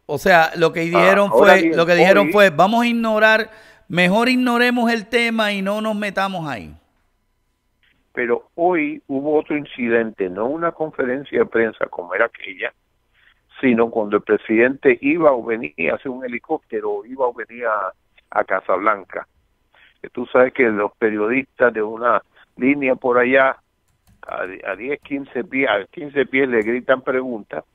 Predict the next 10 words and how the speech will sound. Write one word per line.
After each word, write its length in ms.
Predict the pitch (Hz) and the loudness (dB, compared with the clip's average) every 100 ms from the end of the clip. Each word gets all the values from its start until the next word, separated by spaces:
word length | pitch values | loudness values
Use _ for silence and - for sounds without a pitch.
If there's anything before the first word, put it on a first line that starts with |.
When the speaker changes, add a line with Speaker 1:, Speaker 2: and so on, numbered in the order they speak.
| _ _ _ _ _ | _ _ _ _ _
Speaker 2:
y 140 | - 123 | 0 2
él 140 | 127 | 2
las 120 | 143 | 0
contesta. 680 | - 143 143 196 - 95 - _ _ _ _ _ _ - _ _ _ _ - | -2 -6 0 -2 0 -8 -8 _ _ _ _ _ _ -20 _ _ _ _ -8
Y 800 | 139 135 127 127 123 123 127 - | -4 -2 0 2 4 4 2 2
una 360 | 165 208 208 208 | 4 6 4 2
periodista, 760 | 175 160 143 131 135 143 123 | 2 2 0 -2 0 2 2
Abby 520 | - 135 139 143 147 _ _ - | 0 -2 -2 -4 -4 _ _ -2
Phillip, 360 | 156 127 90 - - - _ _ _ _ _ _ _ _ _ _ _ _ _ - | 2 2 0 -8 -20 -20 _ _ _ _ _ _ _ _ _ _ _ _ _ -14
afroamericana, 1120 | 107 - 117 107 107 101 101 123 110 90 92 | -14 -8 0 0 2 -2 -2 0 0 0 -6